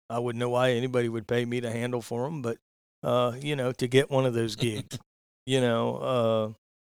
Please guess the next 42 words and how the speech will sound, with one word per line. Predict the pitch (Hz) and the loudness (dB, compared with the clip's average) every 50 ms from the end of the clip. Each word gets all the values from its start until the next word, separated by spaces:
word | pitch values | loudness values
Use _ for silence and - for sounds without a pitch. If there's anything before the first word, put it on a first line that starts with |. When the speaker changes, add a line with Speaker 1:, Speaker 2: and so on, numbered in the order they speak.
| _ _ _ _ | _ _ _ _
Speaker 1:
i-, | 135 131 147 156 160 160 156 | -10 -10 -8 -6 -4 -2 0
it | 156 147 | 0 0
would | 151 143 135 | 0 0 2
be, | 135 135 131 131 127 123 131 | 2 2 4 2 2 2 2
it | 139 143 | 2 2
would | 143 147 139 131 | 2 0 0 2
be | 135 127 | 4 4
awesome. | 117 123 160 151 - - 95 90 - _ _ _ _ _ _ - | 6 6 6 4 4 -4 -10 -14 -20 _ _ _ _ _ _ -16
Speaker 2:
Mm-hmm. | 76 87 92 98 - _ _ _ _ _ _ _ | -12 -10 -10 -10 -12 _ _ _ _ _ _ _
Speaker 1:
You | 131 123 120 | -2 -2 0
know, | 113 110 110 113 117 113 | 0 0 0 0 -2 -2
and, | 110 110 107 110 110 113 120 123 | -4 -4 -6 -6 -8 -10 -10 -8
you | 127 127 | -6 -4
know, | 117 110 110 113 120 | -2 -2 -2 -2 -2
here, | 107 117 123 123 123 120 120 117 113 - - | -2 -2 -2 0 -2 -2 -4 -8 -10 -14 -14
uh, | 123 117 117 117 117 120 120 123 127 - _ - | -12 -12 -10 -10 -10 -10 -12 -14 -18 -20 _ -12
I | 113 113 | -10 -8
just | 117 120 - - | -8 -8 -6 -4
gotta | 123 117 117 117 | -4 -4 -4 -4
keep | - - 123 120 - | -6 -6 -8 -6 -6
working | 113 110 120 - - 120 120 | -8 -8 -8 -6 -6 -8 -6
till | 117 - 120 120 | -4 -4 0 0
I | 123 117 | 0 0
can | 120 117 | 0 0
get | 123 131 - | -2 -2 -2
to | - 120 | -4 -4
that | 120 120 123 - _ | -2 -2 -4 -4 _
point | 120 120 123 131 | -2 -2 -2 -2
where | 123 120 117 | -2 0 0
I | 117 113 | 0 0
can | - - 113 | 0 -2 -4
be | 113 123 123 | -4 -2 0
done, | 123 131 143 139 135 | 2 2 2 2 0
and | 117 110 | 2 2
hopefully | 123 139 139 - 131 127 127 127 | 2 2 2 0 0 0 0 0
at | - | 0
that | - 127 147 147 - | 2 2 2 2 0
point | 131 131 135 131 127 | -2 -2 -2 -2 -2
I | 123 120 | -4 -4
can | - 123 | -4 -8
still | - - 131 127 127 | -6 -2 0 0 2
go. | 127 131 135 135 127 | 2 2 0 0 -2